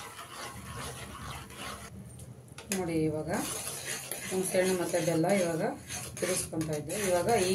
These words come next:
ಅದಕ್ಕೆ ಬಂದಿದೆ, ಇನ್ನು ಸ್ವಲ್ಪ ಗಟ್ಟಿ ಬರಬೇಕು. ನೋಡಿ, ಇವಾಗ ಗ್ರೇವಿ ರೆಡಿಯಾಗಿದೆ. ಅಂತ ಈ ಥರ ನಾವು ಎತ್ತಿದ್ರೆ ಈ ಥರ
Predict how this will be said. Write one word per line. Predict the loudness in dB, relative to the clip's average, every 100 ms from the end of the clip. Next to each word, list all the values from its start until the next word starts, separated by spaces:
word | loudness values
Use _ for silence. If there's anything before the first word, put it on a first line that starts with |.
| 6
ಅದಕ್ಕೆ | 6 4 4
ಬಂದಿದೆ, | 4 6 4 2 -2 -6 -6 -6 0
ಇನ್ನು | 4 6 8
ಸ್ವಲ್ಪ | 6 6 6
ಗಟ್ಟಿ | 6 4 4
ಬರಬೇಕು. | 4 2 -2 -2 -2 -2 -6 -8 -10 -14 -2 6
ನೋಡಿ, | 8 8
ಇವಾಗ | 6 2 0 -2 0 6
ಗ್ರೇವಿ | 8 10 8
ರೆಡಿಯಾಗಿದೆ. | 8 6 4 2 2 2
ಅಂತ | 2 0 -2 2
ಈ | 2 2
ಥರ | 0 0 -2 -2 -4 -8 -14 -8 0
ನಾವು | 2 2
ಎತ್ತಿದ್ರೆ | 2 2 2 2
ಈ | 0
ಥರ | -4